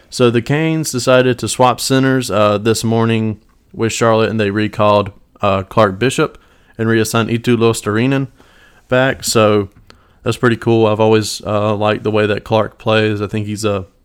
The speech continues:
I think he's a very, uh, strong player, a strong forward. Has moments where he can definitely be a power forward. He's just a big body. And I think he's a very good addition to our lineup, especially that fourth line with, uh, McGinn and Marty. So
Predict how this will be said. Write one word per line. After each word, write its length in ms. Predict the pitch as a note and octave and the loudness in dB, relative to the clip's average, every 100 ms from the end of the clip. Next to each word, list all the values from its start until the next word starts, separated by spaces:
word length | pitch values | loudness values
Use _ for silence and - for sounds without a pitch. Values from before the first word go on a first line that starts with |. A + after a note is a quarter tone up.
| _ _ _ - | _ _ _ -20
I 40 | |
think 160 | - B2 | -4 -2
he's 120 | B2 | -2
a 60 | A2+ | -2
very, 360 | A#2+ B2 A#2+ | 2 2 4
uh, 100 | A2+ | 2
strong 400 | G2+ - B2 B2 | -2 -2 0 0
player, 360 | A2+ A#2 A#2+ B2+ | 0 0 0 -2
a 40 | |
strong 280 | G#2+ A#2 A#2+ | -4 -4 -4
forward. 440 | A#2 A2+ A#2 B2+ - _ _ | -2 -2 -2 -4 -6 _ _
Has 180 | A2+ G#2+ | -4 -2
moments 380 | A2 A2 A2+ - | 0 0 -2 -2
where 140 | G#2+ G2+ | -2 0
he 120 | G#2+ | -2
can 140 | G#2+ | -2
definitely 340 | G#2 G#2 G#2 G#2 | -2 -2 -4 -4
be 40 | |
a 80 | F#2+ | -4
power 320 | G#2 A2 G#2+ | 0 2 0
forward. 400 | - A2 G#2+ G2+ | 0 -2 0 -2
He's 180 | G#2 G2 | -6 -8
just 200 | G2+ - | -12 -10
a 40 | |
big 220 | F#2+ G2+ | -6 -6
body. 380 | G2+ G2 G2+ G2+ - - - _ _ _ _ | -4 -4 -2 -6 -10 -20 -20 _ _ _ _
And 240 | - F#2 F#2+ | -8 -4 -4
I 40 | |
think 220 | - G#2+ | -4 -4
he's 160 | G#2+ F#2+ | -4 -4
a 60 | |
very 280 | F#2 G#2 G2+ | -2 0 -2
good 160 | G2 G2 | -2 -4
addition 420 | G2 G2+ - G2+ | -2 -4 -4 -6
to 140 | G2+ | -4
our 100 | G2+ | -4
lineup, 340 | G2+ G#2 G#2 G#2 | -4 -4 -4 -4
especially 380 | C#3+ G#3 - E3+ | -2 -4 -2 0
that 180 | D3+ | 0
fourth 320 | A2+ B2 A2+ - | 0 0 0 0
line 300 | A2+ G#2+ - _ _ - _ _ - | -2 -2 -6 _ _ -20 _ _ -6
with, 220 | G#2+ G2 | -4 -2
uh, 200 | G2+ G2 | -2 0
McGinn 540 | G2 G2 G#2+ G#2 G2 - _ _ _ | -2 -2 0 0 -2 -6 _ _ _
and 160 | F2+ F2+ | -8 -4
Marty. 460 | G2 G2 F#2+ F#2 _ | -2 0 -2 -6 _
So 480 | - G#2 G2+ G2+ | -8 -4 -2 -4